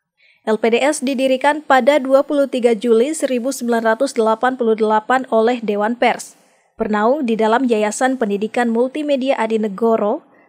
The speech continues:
merupakan lembaga penyelenggara pelatihan jurnalistik dan uji kompetensi wartawan yang aktif dan telah memiliki hampir dua puluh satu ribu alumni di seluruh Indonesia.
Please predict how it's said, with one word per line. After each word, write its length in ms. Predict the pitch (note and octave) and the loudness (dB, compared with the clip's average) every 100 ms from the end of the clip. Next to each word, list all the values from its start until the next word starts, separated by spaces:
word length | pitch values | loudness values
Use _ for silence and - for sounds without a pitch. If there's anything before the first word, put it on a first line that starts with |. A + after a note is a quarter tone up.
| - | -6
merupakan 480 | G#3+ G#3 A3+ C4 C4 D#4+ | -6 -2 -2 0 0 0
lembaga 560 | B3+ A3 G#3+ A3+ B3+ | 0 2 2 2 2
penyelenggara 640 | C4+ C4+ C#4 B3+ A#3+ B3 B3 | 0 0 0 0 0 0 0
pelatihan 400 | A#3 A3+ A#3 A#3 | -2 -2 -2 -2
jurnalistik 720 | B3+ C4+ C4+ C4 B3+ - D4+ | -2 -2 0 -2 -2 -6 -6
dan 240 | A#3+ C4+ | 0 0
uji 240 | B3 B3+ A#3+ | 2 -2 -2
kompetensi 640 | A#3 G#3 F#3+ A3 A3+ C4 | -4 -6 -2 -2 -2 -2
wartawan 640 | G#3+ F#3+ - A3+ A3 B3 F4 - - - | -2 -2 0 2 4 2 -4 -20 -20 -14
yang 160 | F#3+ | -10
aktif 400 | - A3 - C4+ | -4 -4 0 -2
dan 240 | G#3+ G3+ G3 | 0 -4 0
telah 160 | A#3+ | 2
memiliki 640 | D4 D4+ C#4+ C#4 C4+ D4+ D4 | 2 0 -2 -4 -4 -4 -2
hampir 560 | C#4 B3 B3 D4 C4+ - | -2 -2 -4 0 0 0
dua 160 | G#3 G3+ | -4 -4
puluh 240 | - G3 | -4 -6
satu 320 | G#3 D#4+ D#4+ | -4 -4 -2
ribu 240 | D4 B3+ C4 | -2 0 0
alumni 480 | A#3 A3 G#3 G#3 G3+ | 2 2 2 -2 -4
di 160 | C#4 | -4
seluruh 560 | D4 - B3+ B3+ C4 G3 - | -4 0 6 6 6 0 -4
Indonesia. 720 | C4 C4+ G#3+ G3 - F#3+ | -2 0 -2 -6 -4 -6